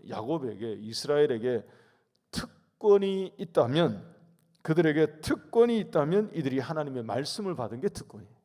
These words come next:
그러니까 세상의 어느 민족에게도 하나님이 이와 같이 해주지 않았대요. 그러니까 하나님의 말씀을, 법도를, 규례를, 율례를 이렇게 주시지 않았대요.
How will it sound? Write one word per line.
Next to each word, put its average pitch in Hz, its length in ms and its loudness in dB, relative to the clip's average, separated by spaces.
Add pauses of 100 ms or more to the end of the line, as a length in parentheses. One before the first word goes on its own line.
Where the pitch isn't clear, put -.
(1600)
그러니까 147 300 2
세상의 208 540 6
어느 233 200 10
민족에게도 202 1080 8 (380)
하나님이 190 600 2 (180)
이와 285 340 6
같이 240 420 2
해주지 208 380 2
않았대요. 143 420 0
그러니까 - 140 -14
하나님의 220 400 6
말씀을, 160 680 4
법도를, 190 880 6
규례를, 180 600 4 (360)
율례를 220 880 12
이렇게 220 420 4
주시지 175 420 -6
않았대요. 131 460 -4